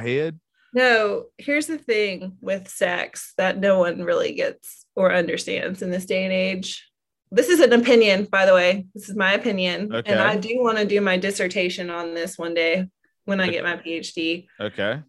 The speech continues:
Speaker 2: Everything goes back to attachment.
Speaker 1: Okay. Uh, explain that. Explain that, 'cause I like where you're
Speaker 2: Okay.
Speaker 1: going with that.
Speaker 2: So, have you heard of the theory of attachment?
Speaker 1: I have not.
Speaker 2: Okay. So there's a theory of attachment where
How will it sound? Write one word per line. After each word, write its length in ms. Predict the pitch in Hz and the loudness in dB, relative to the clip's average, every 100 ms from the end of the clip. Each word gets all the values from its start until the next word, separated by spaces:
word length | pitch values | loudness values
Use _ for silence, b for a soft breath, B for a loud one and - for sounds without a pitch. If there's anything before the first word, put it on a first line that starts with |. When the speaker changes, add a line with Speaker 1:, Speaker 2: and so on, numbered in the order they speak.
| _ _ _ _ _ | _ _ _ _ _
Speaker 2:
Everything 400 | 226 240 262 262 | 2 4 2 4
goes 200 | 233 214 | 4 4
back 260 | 214 185 180 | 4 0 0
to 140 | 196 | -4
attachment. 640 | 170 196 151 160 - - - _ _ 240 240 _ _ _ _ _ _ _ _ _ _ _ - | -4 -2 -6 -6 -12 -18 -18 _ _ _ _ _ _ _ _ _ _ _ _ _ _ _ -8
Speaker 1:
Okay. 420 | 139 151 131 170 - - | -6 0 0 0 -4 -4
Uh, 80 | 135 | -2
explain 420 | 143 - 175 160 | -2 -2 0 0
that. 180 | 127 95 | 0 -4
Explain 360 | 101 - 135 117 | -8 -6 -4 -4
that, 160 | 95 | -4
'cause 180 | 82 - | -8 -4
I 40 | 110 | 0
like 180 | 120 | 2
where 80 | 220 | 2
you're 80 | 170 | 2
Speaker 2:
Okay. 60 | 110 | 0
Speaker 1:
going 240 | 107 92 | -2 -4
with 80 | 80 | -8
that. 80 | 76 _ _ _ _ | -12 _ _ _ _
Speaker 2:
So, 680 | 247 208 202 196 196 170 - _ _ _ _ _ _ | 2 6 8 8 6 -2 -8 _ _ _ _ _ _
have 160 | - 208 | -4 0
you 120 | 202 | 0
heard 240 | 202 220 | 4 6
of 160 | 233 220 | 8 6
the 80 | 233 | 0
theory 380 | 214 208 202 202 | 2 2 4 2
of 100 | 190 | 0
attachment? 600 | 185 175 - - - - _ _ _ _ _ _ _ _ _ _ | -4 -6 -6 -12 -18 -20 _ _ _ _ _ _ _ _ _ _
Speaker 1:
I 160 | 113 127 | -2 0
have 140 | 127 | 0
not. 300 | 127 175 - - _ _ _ _ | 0 0 -2 -8 _ _ _ _
Speaker 2:
Okay. 300 | 190 190 - - _ _ b b b b | -4 -2 -4 -8 _ _ b b b b
So 180 | - 185 | -4 0
there's 260 | 185 190 | 2 2
a 40 | 214 | 2
theory 280 | 226 220 | 4 6
of 80 | 240 | 6
attachment 760 | 349 311 240 226 - 220 208 196 | 4 0 0 0 -4 -4 -4 -4
where 580 | 208 185 185 185 175 180 | -2 2 4 2 0 -6